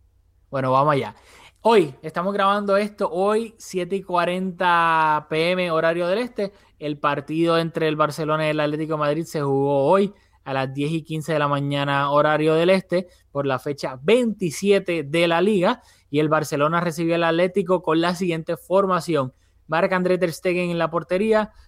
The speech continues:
defensa de cuatro, Jordi Alba de lateral izquierdo, Samuel Umtiti y Gerard Piqué pareja de centrales,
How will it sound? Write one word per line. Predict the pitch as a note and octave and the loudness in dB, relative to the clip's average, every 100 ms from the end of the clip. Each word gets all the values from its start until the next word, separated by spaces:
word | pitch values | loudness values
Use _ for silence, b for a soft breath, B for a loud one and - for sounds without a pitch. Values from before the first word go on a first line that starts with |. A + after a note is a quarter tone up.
| b | b
defensa | D3+ C#3+ E3+ - | -6 -4 -6 -4
de | F3+ E3+ | -4 -2
cuatro, | G#3 G#3+ G#3+ G#3 E3 | 2 2 2 0 0
Jordi | D#3 D#3 D3 | 0 0 0
Alba | C#3+ D#3+ D#3+ | 0 2 2
de | D#3+ | 2
lateral | D#3 D#3+ D#3+ | 0 -2 -2
izquierdo, | E3 - G#3 G3+ F#3+ | -4 -2 0 2 0
Samuel | - D3 C#3 D3+ | -2 -6 -2 -2
Umtiti | D#3+ D3 F3+ F#3 F3+ | -2 -4 -6 -4 -6
y | |
Gerard | D3+ D3+ D#3+ F3 | -2 -2 -2 -4
Piqué | E3 E3 E3 | -8 -6 -4
pareja | D#3+ D#3 D#3+ | -2 0 -2
de | D#3 | -4
centrales, | D#3+ D#3 G3 G3+ G3 - | -6 -6 0 0 0 -4